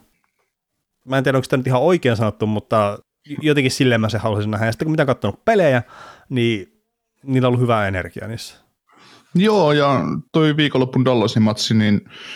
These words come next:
Speaker 2: oli ihan, ihan ok näytöstä, ja se, että Buffalosta ne ymmärtää, mitä he ovat. Mun mielestä se on semmoinen hieno,
Speaker 1: Mm.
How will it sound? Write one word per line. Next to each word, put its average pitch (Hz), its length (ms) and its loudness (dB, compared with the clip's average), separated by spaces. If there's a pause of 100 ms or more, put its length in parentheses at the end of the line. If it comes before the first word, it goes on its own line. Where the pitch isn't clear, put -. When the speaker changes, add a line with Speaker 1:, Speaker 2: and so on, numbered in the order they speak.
(1040)
Speaker 2:
oli 120 420 2 (580)
ihan, 123 280 4 (160)
ihan 131 280 2
ok 120 280 4 (180)
näytöstä, 110 560 2
ja 107 160 2 (420)
se, 151 300 2
että 147 200 -4 (320)
Buffalosta 147 560 0 (460)
ne 143 160 2
ymmärtää, 127 600 2
mitä 110 300 2
he 117 60 2
ovat. 101 440 0 (100)
Mun 117 140 4
mielestä 113 340 2
se 127 100 0
on 113 120 2
semmoinen 110 280 -2
hieno, 104 260 0 (480)
Speaker 1:
Mm. 113 260 -2